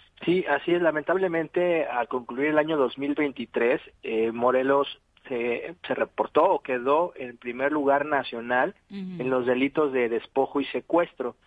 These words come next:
Speaker 1: Segundo lugar nacional en feminicidio, homicidio doloso, robo de vehículo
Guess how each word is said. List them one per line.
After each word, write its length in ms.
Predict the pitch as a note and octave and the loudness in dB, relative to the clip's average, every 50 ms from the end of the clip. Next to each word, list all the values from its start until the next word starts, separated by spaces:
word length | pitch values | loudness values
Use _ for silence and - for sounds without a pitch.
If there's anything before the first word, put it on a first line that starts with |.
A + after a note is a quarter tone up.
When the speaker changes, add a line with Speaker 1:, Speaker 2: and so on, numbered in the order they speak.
| _ _ _ _ _ _ - - | _ _ _ _ _ _ -8 -4
Speaker 1:
Segundo 400 | C3+ C3+ C3+ D3+ D#3 D#3+ F3 E3+ | -2 0 0 0 2 2 2 2
lugar 320 | D#3 C#3+ C#3 D3 D3 C#3+ | 4 4 4 4 2 2
nacional 600 | D#3 D3+ - - B2+ A#2+ A#2+ B2+ B2+ C3 D3 E3+ - | -2 -4 -4 -6 -10 -8 -8 -6 -4 -2 -4 -4 -4
en 100 | C#3 B2 | -6 -8
feminicidio, 920 | - B2 A#2 A#2+ A#2 A#2 A#2 A#2 - - D#3+ E3 F3 E3 D#3+ D#3+ D#3+ D3+ - | -6 -8 -8 -8 -8 -10 -10 -12 -10 -8 -6 -4 -4 0 0 0 0 0 -2
homicidio 500 | - B2+ B2 B2 - - C#3 C#3 C#3+ C3+ | -4 -4 -4 -4 -4 -2 0 2 2 2
doloso, 640 | A#2 A2 A#2 B2+ C3 C#3 C3+ - - D#3 D#3 - - _ _ | 2 2 2 4 2 2 2 0 -2 -2 -2 -2 -6 _ _
robo 220 | C3+ C#3 C#3+ D3 | -2 2 2 2
de 120 | C3 A#2+ A2 | 2 2 2
vehículo 640 | A2+ A#2 C3+ C#3 C#3 - - D3 C#3+ D3 D#3+ - | 2 2 0 0 -2 -2 0 2 4 4 2 0